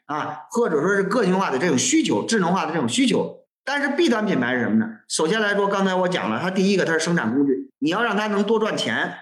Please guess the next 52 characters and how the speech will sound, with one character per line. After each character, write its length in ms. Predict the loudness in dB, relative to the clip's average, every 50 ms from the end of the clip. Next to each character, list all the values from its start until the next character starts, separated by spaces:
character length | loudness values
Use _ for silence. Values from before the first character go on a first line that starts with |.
| -12 _
第 80 | -2 -2
二 180 | 0 0 0 0
一 40 |
点 220 | 0 0 0 0 0
呢， 180 | 0 0 -2 -2
它 80 | -2
要 160 | -2 -2 -2 -2
科 220 | -2 0 2 2
技 200 | 2 2 2 0
时 200 | 0 0 -2 -2
尚。 200 | -2 -2 -2 -2 -4 -6 -10 -12 -12 -6 -2
第 100 | 0 0
三 200 | 2 2 2 2
一 20 | 2
点 180 | 0 0 0
要 160 | 0 0 0
求 120 | 0 2 2
维-， 200 | 4 4 4 2 2 0 0 2
维 140 | 2 2 4
护 160 | 2 2 0
成 160 | 0 2 2
本 160 | 2 2 2 2
低， 400 | 2 2 2 0 -2 -10 -12 _
对 140 | -4 -2 -2
吧？ 160 | -2 -2 -4 -6 -8 -10 -10 -8 -6
啊， 300 | -4 -4 -4 -4 -6 -10 -14 -18 -12 _
第 120 | -2 0
四 220 | 2 2 2 2 2
个， 300 | 2 0 -2 -6 -8 -6
那 140 | -4 -4 -2
说 180 | 0 0 0 2
句 160 | 4 2 2
实 100 | 2 2
话， 200 | 2 0 -2 -4 -8 -10 -10 -6 -4
呃， 320 | -2 -2 -2 -2 -2 0
那 80 | 0 2
我 140 | 2 4 4
们 100 | 4 4
就 80 | 4
是 60 | 4 2
说 240 | 0 -2 -4 -4 -4
买 180 | -2 -2 -2
车 140 | 0 0 0
成 180 | 0 2 2 0
本 120 | 2 2
和 80 | 2 2
用 180 | 2 4 4
车 100 | 2 2
成 160 | 0 2 2 2
本 120 | 0 0
都 100 | 0 0
要 220 | 0 0 -2 -4